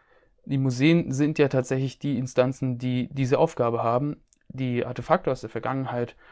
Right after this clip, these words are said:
für uns heute zugänglich zu machen. Und das ist, äh, Überlieferung. Das heißt, davon kommen wir eigentlich wunderbar. Ja, also hier ist dann die Vitrine dazwischen. Kann man eh nicht mehr lesen. Egal.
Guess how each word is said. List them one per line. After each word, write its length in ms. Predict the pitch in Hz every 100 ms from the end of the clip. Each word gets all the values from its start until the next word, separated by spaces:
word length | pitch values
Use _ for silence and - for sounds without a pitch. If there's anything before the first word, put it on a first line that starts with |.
| -
für 120 | -
uns 240 | - 151 -
heute 200 | 139 131
zugänglich 480 | - 131 123 117
zu 80 | -
machen. 300 | 110 107 123
Und 160 | - 120
das 160 | 113
ist, 260 | 170 - -
äh, 40 | -
Überlieferung. 840 | 185 208 226 208 151 - - - _ _ _ _ _ _ _ _ _ _ _ _ _ _
Das 140 | -
heißt, 280 | 139 190 -
davon 340 | 123 147 170
kommen 200 | 156 139
wir 120 | 139
eigentlich 280 | 117 107 -
wunderbar. 640 | 143 226 240 160 151 160 - - _ _ _ _ _ _ _ _ _ -
Ja, 180 | - 120
also 200 | 120 113
hier 140 | 113 113
ist 140 | -
dann 80 | 110
die 120 | 117
Vitrine 380 | 120 - 156 165
dazwischen. 640 | 120 - 139 151 151 147 - _ _ _
Kann 180 | - 104
man 80 | -
eh 80 |
nicht 160 | - -
mehr 100 | -
lesen. 280 | 117 113 - _ -
Egal. 280 | - 107